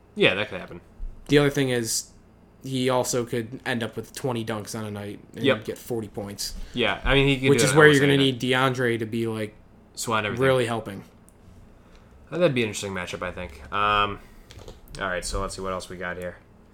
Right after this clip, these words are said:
Speaker 1: I don't even wanna talk about the Utah Jazz. I feel like
Speaker 2: So
Speaker 1: we don't.
Speaker 2: let's not.
Speaker 1: Let's not. Uh, Jabari Parker, he's playing well. That's all I gotta say about that.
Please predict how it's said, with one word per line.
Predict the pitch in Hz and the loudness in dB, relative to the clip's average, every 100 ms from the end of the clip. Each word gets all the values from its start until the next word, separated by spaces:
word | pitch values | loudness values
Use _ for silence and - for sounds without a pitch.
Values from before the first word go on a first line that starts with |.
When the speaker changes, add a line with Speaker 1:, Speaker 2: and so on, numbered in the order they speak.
| - - - - - - - - | -20 -20 -20 -20 -20 -20 -20 -4
Speaker 1:
I | 143 | 4
don't | 165 | 6
even | 143 | 8
wanna | 123 110 | 6 4
talk | 117 | 2
about | 104 101 | 0 0
the | |
Utah | 107 107 104 | -4 -2 0
Jazz. | 104 101 101 - - - - - - - - - | 2 2 2 -4 -8 -14 -20 -20 -20 -20 -20 -4
I | 117 | -2
feel | - 120 | 2 2
like | 107 | 4
Speaker 2:
So | |
Speaker 1:
we | 110 | 4
don't. | - | 2
Speaker 2:
let's | 104 | 0
not. | 113 104 98 - - | -4 -2 2 2 2
Speaker 1:
Let's | 113 - | -4 0
not. | 101 101 - - - - - - - - - - - - - - - - | 0 -2 -10 -20 -20 -20 -20 -20 -20 -20 -20 -20 -18 -18 -16 -14 -12 0
Uh, | 135 156 | 2 4
Jabari | 127 135 151 156 | 4 6 8 8
Parker, | 135 139 117 | 8 6 6
he's | 123 | 0
playing | - 107 104 | 0 -2 2
well. | 107 110 - - - - | 0 -2 -10 -20 -20 -12
That's | 107 | -8
all | 104 | -6
I | 98 | -4
gotta | 95 | -4
say | 107 | -4
about | 95 95 101 | -2 -2 -2
that. | 107 - | -4 -4